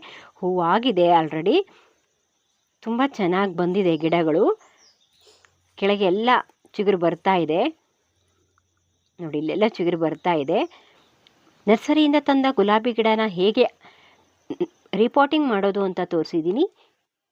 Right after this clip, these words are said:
ವಿಡಿಯೋ ಇಷ್ಟ ಆದ್ರೆ ಲೈಕ್ ಮಾಡಿ, ಶೇರ್ ಮಾಡಿ, ಕಾಮೆಂಟ್ ಮಾಡಿ. ಏನಾದ್ರೂ ಡೌಟ್ ಇದ್ರೆ ಕಾಮೆಂಟ್ ಮಾಡಿ. ಈ ವಿಡಿಯೋನ ಪೂರ್ತಿಯಾಗಿ ನೋಡಿದ್ದಕ್ಕೆ ಧನ್ಯವಾದ ಫ್ರೆಂಡ್ಸ್. Thank you for watching.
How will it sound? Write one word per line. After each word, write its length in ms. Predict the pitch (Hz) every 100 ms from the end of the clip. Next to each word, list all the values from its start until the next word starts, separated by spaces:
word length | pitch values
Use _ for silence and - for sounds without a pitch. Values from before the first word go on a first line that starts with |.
| _ _ _ _ _ _ _
ವಿಡಿಯೋ 200 | 180 196
ಇಷ್ಟ 240 | 190 - 294
ಆದ್ರೆ 200 | 285 285
ಲೈಕ್ 240 | 254 196 -
ಮಾಡಿ, 180 | 208 214
ಶೇರ್ 240 | 214 185 185
ಮಾಡಿ, 180 | 185
ಕಾಮೆಂಟ್ 360 | 185 170 170 170
ಮಾಡಿ. 240 | 165 160 262 - _ _ _ _ _ _ -
ಏನಾದ್ರೂ 300 | 220 277 294
ಡೌಟ್ 320 | 220 185 208 233
ಇದ್ರೆ 200 | 220 233
ಕಾಮೆಂಟ್ 420 | - 175 196 247
ಮಾಡಿ. 260 | 220 165 233 427 _ _ _ _
ಈ 60 | 226
ವಿಡಿಯೋನ 380 | 247 311 320 311
ಪೂರ್ತಿಯಾಗಿ 480 | - 202 - 262 254
ನೋಡಿದ್ದಕ್ಕೆ 480 | 262 254 233 254 254
ಧನ್ಯವಾದ 500 | 196 170 196 220 226
ಫ್ರೆಂಡ್ಸ್. 380 | 226 214 226 - _ _ _ _ -
Thank 280 | 196 269 349
you 60 |
for 180 | 311 240
watching. 380 | 220 226 - 226